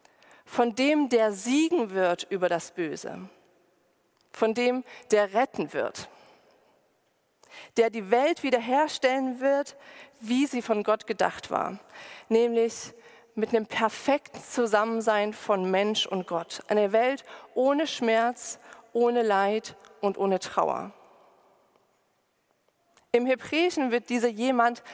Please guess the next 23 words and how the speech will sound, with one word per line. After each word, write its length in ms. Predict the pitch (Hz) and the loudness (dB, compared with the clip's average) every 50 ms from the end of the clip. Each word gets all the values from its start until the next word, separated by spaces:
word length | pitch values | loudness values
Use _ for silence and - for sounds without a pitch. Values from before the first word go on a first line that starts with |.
| - - - - | -20 -10 -4 0
Messias 680 | 220 220 220 - - 240 262 247 208 175 165 - - | 0 0 0 0 0 2 2 2 2 0 -2 -4 -4
genannt. 380 | - 156 147 143 156 - - | -2 0 0 0 -2 -2 0
Wenn 120 | - 202 214 | 0 2 2
man 100 | 226 233 | 2 0
das 140 | 247 226 - | 0 -2 -2
übersetzt 640 | 233 202 220 208 208 277 302 294 294 - - - | -2 0 0 2 2 2 0 0 -2 -6 -6 -4
ins 180 | 226 233 220 - | -4 -4 -2 0
Deutsche, 320 | 247 240 262 269 - 240 | 0 0 0 0 0 0
dann 180 | 214 208 208 214 | 0 0 0 0
heißt 180 | 220 202 - | -2 -2 -2
es 140 | 240 - - | -4 -4 -2
der 140 | - 202 196 | -2 -2 0
Gesalbte, 800 | 175 190 175 175 185 190 202 220 226 - - - - 160 170 175 - - - - - - - - | 0 -2 0 2 4 4 4 4 2 -2 -6 -6 -6 -6 -6 -6 -10 -14 -16 -16 -16 -14 -4 0
der 260 | 214 208 202 202 - | 2 2 2 2 2
als 280 | - 214 208 - - - | 2 0 0 0 -6 -10
König 560 | - - - 262 262 269 269 269 - - - | -6 -2 0 2 2 2 2 0 0 0 2
Eingesetzte. 840 | - 196 196 196 175 165 151 156 160 160 - - - - - - 196 196 - _ _ _ _ _ _ _ _ _ _ _ _ - - - - - - - - - - | 2 2 2 0 0 -2 -4 -4 -6 -6 -8 -8 -6 -6 -6 -8 -10 -14 -18 _ _ _ _ _ _ _ _ _ _ _ _ -20 -20 -20 -20 -20 -20 -20 -20 -6 -2
Oder 220 | 226 220 214 190 | 0 0 2 0
im 120 | 175 196 | 0 -2
Griechischen 840 | 190 - - - 262 294 - - 294 262 - - 269 262 269 269 262 - - - - - - - _ - - | -4 -4 -2 -2 -2 0 0 -2 -4 -4 -2 -2 0 0 0 -2 -4 -8 -14 -20 -20 -20 -20 -20 _ -2 0
der 140 | 202 190 190 | 0 0 0
Christus. 840 | - - - - 254 254 - - - - - - - - - - - - - _ _ _ _ _ _ _ _ _ _ _ _ _ _ _ _ _ - _ _ _ - - - - - - - - - _ _ - | -2 -6 -4 -2 -2 -2 -4 -8 -12 -14 -14 -14 -14 -14 -14 -16 -16 -20 -20 _ _ _ _ _ _ _ _ _ _ _ _ _ _ _ _ _ -20 _ _ _ -20 -20 -20 -20 -20 -20 -20 -20 -20 _ _ 0
Den, 340 | - 269 294 320 359 370 | 2 2 4 4 2 2